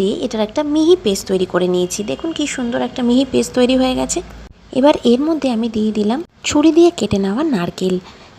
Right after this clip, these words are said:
আপনারা চাইলে নারকেল কোড়াও দিতে পারেন। আর এখানে দিয়ে দিচ্ছি কিছুটা পরিমাণে দই। আপনাদের বাড়িতে এগুলো যদি অ্যাভেলেবেল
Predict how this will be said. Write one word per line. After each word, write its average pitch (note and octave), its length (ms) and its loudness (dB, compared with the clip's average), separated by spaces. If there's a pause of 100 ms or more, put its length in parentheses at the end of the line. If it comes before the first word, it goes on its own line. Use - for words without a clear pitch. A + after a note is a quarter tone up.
(160)
আপনারা C#4 320 0
চাইলে G#3+ 220 2 (100)
নারকেল F#3+ 360 -2
কোড়াও F3 340 0
দিতে C4+ 160 2 (100)
পারেন। C4+ 200 -2 (280)
আর A3 160 -2
এখানে D4 200 -4 (100)
দিয়ে D4 200 -2
দিচ্ছি D4 320 -2 (920)
কিছুটা G#3+ 340 2 (100)
পরিমাণে G#3+ 380 2 (580)
দই। F#3+ 180 6 (920)
আপনাদের D4 340 0 (120)
বাড়িতে G#3+ 300 -2 (200)
এগুলো B3 300 0
যদি C#4 220 -2
অ্যাভেলেবেল G#3 420 2